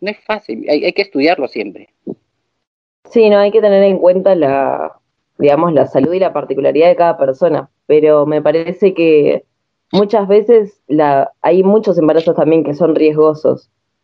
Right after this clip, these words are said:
Speaker 2: y, y creo que conozco muchos casos que,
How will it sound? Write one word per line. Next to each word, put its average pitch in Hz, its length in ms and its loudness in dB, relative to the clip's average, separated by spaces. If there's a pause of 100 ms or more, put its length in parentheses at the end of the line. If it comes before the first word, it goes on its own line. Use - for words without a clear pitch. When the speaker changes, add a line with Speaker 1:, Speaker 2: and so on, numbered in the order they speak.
(120)
Speaker 2:
y, 151 760 2
y 147 100 -4
creo 180 240 2
que 165 220 -4
conozco 147 440 -2
muchos 160 340 -2
casos 151 320 -4
que, 135 420 0